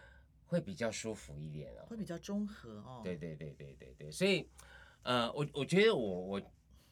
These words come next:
Speaker 1: 我们这个华人啦哈，
Speaker 2: 嗯。
Speaker 1: 华人的这个饮食习惯啊，在这方面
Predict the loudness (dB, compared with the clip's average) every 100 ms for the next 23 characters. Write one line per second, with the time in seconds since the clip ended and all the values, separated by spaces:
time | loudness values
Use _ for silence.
0 | -6 0 0 0 0 6 8 8 6 2
1 | -2 6 10 10 10 8 6 0 2 4
2 | 4 0 -4 -6 -6 0 4 6 6 4
3 | 4 2 2 -2 0 0 0 -2 -2 -2
4 | -2 -4 -6 -2 4 4 4 -2 -2 -2
5 | 0 0 0 -2 0 2 0